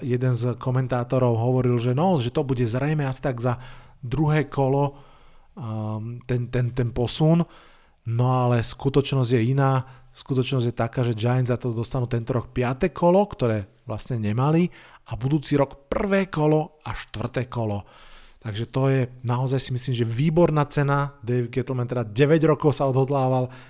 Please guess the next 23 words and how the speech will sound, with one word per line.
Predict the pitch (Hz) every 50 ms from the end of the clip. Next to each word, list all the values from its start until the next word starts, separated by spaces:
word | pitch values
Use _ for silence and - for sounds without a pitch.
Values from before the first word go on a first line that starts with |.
| - -
k | - -
tradu | - 139 131 127 123 123
dole, | 123 123 120 120 120 120 120 -
ale | - - 113 113 117
keď | - - 147 139 139
už | 139 117 107
ho | 117 113 120
urobil, | 127 120 120 131 123 110 123 127 127 117
tak | 123 123 113 110 - -
ten | - 120 107 -
trade | - 113 117 113 107 107
naozaj | 110 127 127 - - - 156 123 107 120 117 123 120 120 - - - - - - -
stál | - - - 127 117 117 120 120 117 113 104
za | 98 95 113 107 120
to. | - 143 123 107 - - - - - - - - - - - - - - - _ _ _
Pre | 139 123 113 110 - - 123 135
porovnanie, | 147 - 196 180 170 160 156 151 151 147 143 139 139 135 127 123 123 127
myslím, | 127 123 - - 135 123
že | 117 110 117
koľko | - - 139 131 -
to | - - 104
je, | 92 -
štyri, | - - 156 160